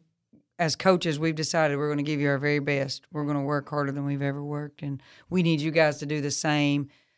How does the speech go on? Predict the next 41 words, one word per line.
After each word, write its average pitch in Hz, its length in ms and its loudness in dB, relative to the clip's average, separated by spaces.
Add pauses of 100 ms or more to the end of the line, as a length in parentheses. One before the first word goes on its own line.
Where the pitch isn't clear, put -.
(140)
uh, 143 160 -4
for 147 440 0
us. 147 280 2
And 143 180 0
if 139 140 -4
we 160 100 0
can 151 180 -8
correct 147 380 -2
these 165 240 0
things, 143 320 -2
then 147 140 -4
we, 151 260 -4 (540)
we, 156 140 -10 (140)
we 165 120 -6
can, 147 440 0 (120)
um, 170 500 -10
really 160 240 -2
have 151 160 0
a 139 60 -2
successful 147 520 -2
year. 165 160 4
We, 175 280 0
we 175 140 -2
didn't 185 200 2
ever 175 160 4
really 165 160 6
talk 160 220 0
about 156 360 0
we 165 140 -8
can 165 100 -6
win 156 120 -2
the 143 80 -4
state 147 260 -6
championship. 151 720 -4
We 160 140 -2
can, 151 280 -4
we 185 120 -4
didn't 165 200 0
talk 156 180 -2
about 147 200 2
winning 143 380 -4